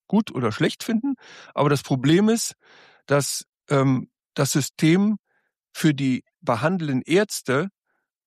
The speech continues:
den Anreiz setzt, lieber komplexere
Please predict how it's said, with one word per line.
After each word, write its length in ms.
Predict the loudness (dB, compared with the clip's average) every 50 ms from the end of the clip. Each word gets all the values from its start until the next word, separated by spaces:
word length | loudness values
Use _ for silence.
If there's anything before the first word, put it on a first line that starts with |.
| _ _ -8 -6
den 120 | -6 -4 -2
Anreiz 520 | 0 0 2 2 2 2 0 0 -2 -2
setzt, 360 | -2 -4 -4 -4 -6 -16 -14
lieber 400 | -12 -10 -8 -6 -4 -2 -2 -2
komplexere 840 | -2 -4 -6 -6 -4 -4 -4 -4 -4 -4 -6 -8 -6 -4 -4 -4 -4